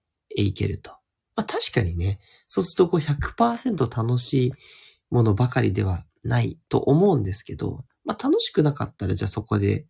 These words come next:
止めて違うことしようって、ね、自分一人でやっていればできるわけですので、まあ、そういうふうにやっていく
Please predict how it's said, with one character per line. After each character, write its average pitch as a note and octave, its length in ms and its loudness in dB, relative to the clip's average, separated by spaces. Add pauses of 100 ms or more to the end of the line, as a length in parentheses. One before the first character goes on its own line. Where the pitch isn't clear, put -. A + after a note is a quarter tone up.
(100)
止 G#2+ 80 -2
め G2+ 120 2
て G#2 120 -2
違 A2 220 0
う G#2 120 2
こ F2+ 120 -4
と F#2 100 -8
し - 160 -4
よ G#2 100 0
う G#2+ 60 -6
っ - 20 -20 (160)
て、 - 160 -8 (680)
ね、 F3+ 240 0 (400)
自 C#3 180 6
分 D3+ 260 4
一 - 240 0
人 G3+ 120 8
で - 200 -2 (260)
や A#2+ 120 2
っ A2 80 -8
て - 120 -4
い G#2+ 60 0
れ G2 100 -2
ば - 200 -10 (160)
で - 140 -4
き - 140 4
る - 200 -2 (200)
わ A#2+ 120 -8
け - 160 -12
で A#2+ 100 -12
す - 160 -16
の G#2 180 -14
で、 - 280 -10 (400)
ま A#3 60 -8
あ、 - 20 -8
そ C#4 180 0
う C#4+ 60 4
い - 20 4
う - 20 2
ふ C#4+ 120 -2
う C4+ 80 6
に D#3 120 4
や A2+ 80 0
っ - 40 -6
て - 220 -6
い A#2 120 -2
く - 300 -4